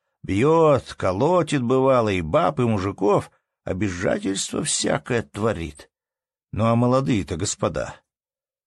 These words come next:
Молодые господа наши, сын да дочь, в Питере живут.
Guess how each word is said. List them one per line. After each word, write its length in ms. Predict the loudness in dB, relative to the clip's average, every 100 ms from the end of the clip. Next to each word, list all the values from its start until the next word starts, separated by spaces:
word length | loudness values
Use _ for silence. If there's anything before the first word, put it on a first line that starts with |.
| _ _ _ _ _ _ -4
Молодые 560 | 0 0 2 2 0
господа 640 | 0 -2 -2 -2 0 0 2
наши, 800 | 2 0 0 0 0 0 0 0
сын 320 | 0 0 0
да 140 | 0
дочь, 720 | -2 -2 -2 -2 -4 -4 -8 _ _ -20
в 120 | -10
Питере 400 | -4 -2 -2 -4
живут. 580 | -4 -6 -8 -12 -20